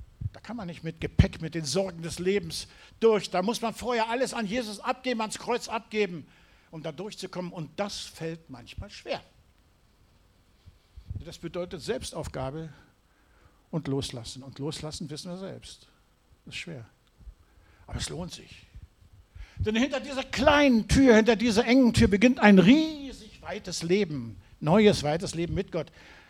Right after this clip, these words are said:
Und das ist spannend. Und das hat mit Ewigkeit zu tun. Das ist aufregend. Und er weist, Paulus weist darauf hin, dass trotz all der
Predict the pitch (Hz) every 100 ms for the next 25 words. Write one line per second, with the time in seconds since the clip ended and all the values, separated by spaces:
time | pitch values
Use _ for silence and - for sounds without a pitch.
0 | - 160 - 170 190 - - 262 247 143
1 | - - - - - 170 190 233 226 214
2 | 247 277 - 180 170 165 - - - -
3 | 120 - 190 214 143 131 - - - -
4 | - - - - - - - - _ _
5 | - - - 170 180 185 247 - - -
6 | 208 240 208 208 214 - 180 247 196 180
7 | - - 302 - - 262 254 196